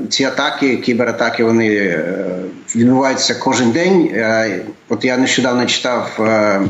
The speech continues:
інтерв'ю компанії Microsoft, директора компанії Microsoft Леоніда Полупана. Він сказав, що, е,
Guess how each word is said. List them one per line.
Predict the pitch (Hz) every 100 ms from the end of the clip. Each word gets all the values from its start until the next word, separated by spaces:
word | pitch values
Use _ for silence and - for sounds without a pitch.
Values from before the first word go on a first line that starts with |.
| 127
інтерв'ю | 120 135 127 117
компанії | - 113 113 110 110 104
Microsoft, | 110 110 110 -
директора | 107 123 117 107
компанії | 98 107 110 107
Microsoft | 110 107 98 143 156 -
Леоніда | 101 101 92
Полупана. | 92 95 104 104
Він | 117 156
сказав, | 156 123 151
що, | 156 - 139 135 - - - - - - -
е, | -